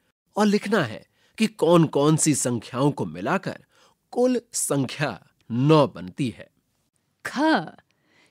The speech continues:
Speaker 2: जोड़िए और मिलान कीजिए।
Speaker 1: यहाँ पर एक चित्र दिया गया है। चित्र में तीन सूचियां हैं। इनमें से मध्य सूची में कुल मिलाकर संख्या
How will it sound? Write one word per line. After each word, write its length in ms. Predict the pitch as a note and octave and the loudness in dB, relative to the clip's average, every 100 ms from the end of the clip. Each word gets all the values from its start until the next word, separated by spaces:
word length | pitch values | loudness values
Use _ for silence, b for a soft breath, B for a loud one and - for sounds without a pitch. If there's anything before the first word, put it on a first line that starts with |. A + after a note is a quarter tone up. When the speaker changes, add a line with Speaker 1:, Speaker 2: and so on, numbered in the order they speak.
| A3 | -4
Speaker 2:
जोड़िए 680 | F#3+ E4+ A4 G4 G4 F#4+ | 2 6 6 6 6 6
और 360 | E4 - C4 D4+ | 4 2 2 4
मिलान 500 | C4 D4 D4 E4+ D#4 | 6 6 6 4 2
कीजिए। 680 | - G#3+ F3 D3 E3+ - - _ _ _ _ _ _ _ _ A2 | 2 -2 -4 -6 -10 -10 -18 _ _ _ _ _ _ _ _ -14
Speaker 1:
यहाँ 420 | G2+ D3+ E3+ F#3+ | 0 2 2 0
पर 120 | F3 | -2
एक 120 | G3+ - - | -2 -6 -8
चित्र 280 | C#3+ A2+ | -8 -8
दिया 260 | A2 F2+ C2+ | -12 -12 -14
गया 220 | G1+ - | -16 -18
है। 160 | - - _ _ _ _ _ _ - | -20 -20 _ _ _ _ _ _ 0
चित्र 280 | G3 F#3+ | 0 2
में 160 | A3+ A3 - | 0 0 -4
तीन 240 | C#3 D#3 F3 | -4 0 0
सूचियां 560 | - B2 A#2 - C3 | -2 -8 -10 -6 -6
हैं। 160 | G2 - _ _ _ _ _ _ _ _ | -6 -16 _ _ _ _ _ _ _ _
इनमें 280 | D#3 D#3 D3+ | 2 6 4
से 160 | C3+ B2 | 2 -4
मध्य 500 | F#2 G#2 C3+ G#2+ B2 | -4 -6 -8 -6 -8
सूची 380 | - G2+ G2+ | -8 -12 -12
में 260 | F#2 F#2+ F3 b b b _ | -12 -8 -8 b b b _
कुल 220 | - B3 A3+ | -4 2 4
मिलाकर 520 | D#3 C#3+ D#3+ - F#3+ | 6 4 0 -4 -6
संख्या 720 | - C3+ B2+ - E3+ A#2+ F2+ | -6 -6 -8 -6 -6 -6 -10